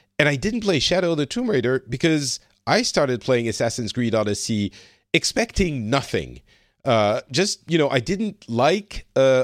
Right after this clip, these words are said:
Origins from last year. I, it didn't, I played it for ten hours maybe. It didn't grab me so much. And I started playing Odyssey, and I was like, "Okay, I'll play a little bit more, a, a little bit more." And I just, I never stopped. And I enjoyed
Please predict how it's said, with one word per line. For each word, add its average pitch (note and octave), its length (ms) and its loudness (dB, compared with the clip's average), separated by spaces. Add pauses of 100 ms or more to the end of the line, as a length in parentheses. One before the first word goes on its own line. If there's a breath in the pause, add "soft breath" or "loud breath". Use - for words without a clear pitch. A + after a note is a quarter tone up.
Origins A#3+ 580 0
from A#2 220 -4
last C3 320 -2
year. G#3 400 0
I, C3+ 100 0
it A#2+ 200 -2
didn't, C#3+ 400 -4 (200)
I B2 100 4
played A2+ 260 0
it A2 120 -2
for G#2 160 -2
ten G#2 260 -2
hours G#2+ 340 0
maybe. G#2+ 240 0
It F2 80 -4
didn't G2 160 -2
grab G2+ 260 0
me F#3+ 260 -4 (280 loud breath)
so B2 320 0
much. C3 340 -2 (580 loud breath)
And E3+ 380 2 (140)
I C#3 80 2
started B3 360 0
playing D3 240 2
Odyssey, C#3 680 0
and D3+ 100 2
I D3+ 40 2
was C#3 120 -2
like, C#3+ 380 2 (760 soft breath)
"Okay, B3 340 4
I'll A3 140 2
play G#3+ 220 2
a D3+ 60 4
little C#3 200 0
bit G#2 220 -6
more, B2 320 0
a, A#3+ 60 2
a A#3+ 260 2
little G3+ 220 0
bit A2+ 200 -4
more." F3 280 2 (360 loud breath)
And G3 120 4
I C4 80 0
just, A#3+ 340 -2
I C3+ 220 0 (120)
never E3+ 360 2
stopped. - 480 0 (240 soft breath)
And F3+ 100 4
I G#3 60 2
enjoyed G#3 840 2